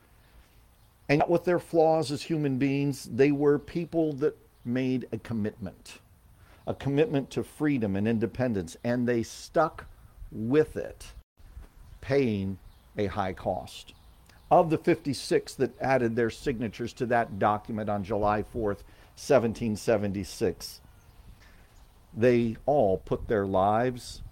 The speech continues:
the lives of their families, and any fortune at great risk. Nine of the signers died in wo-, in battles throughout the rest of the Revolution. Five were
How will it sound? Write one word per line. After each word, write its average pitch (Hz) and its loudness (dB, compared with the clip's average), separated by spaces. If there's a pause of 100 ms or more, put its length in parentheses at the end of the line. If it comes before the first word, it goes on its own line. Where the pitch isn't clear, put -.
(680)
the 92 -6
lives 90 0
of 98 -10
their 85 -4
families, 139 -6 (760)
and 101 -4
any 107 -2
fortune 101 -2 (640)
at 92 -4
great 95 0
risk. 85 -4 (1300)
Nine 120 0
of 120 -2 (140)
the 107 -4
signers 123 -2
died 120 2 (880)
in 113 0
wo-, 127 4
in 120 2
battles 101 4 (120)
throughout 107 2
the 117 -4
rest 104 0
of 101 -6
the 95 -2
Revolution. 90 -2 (1000)
Five 110 4
were 95 0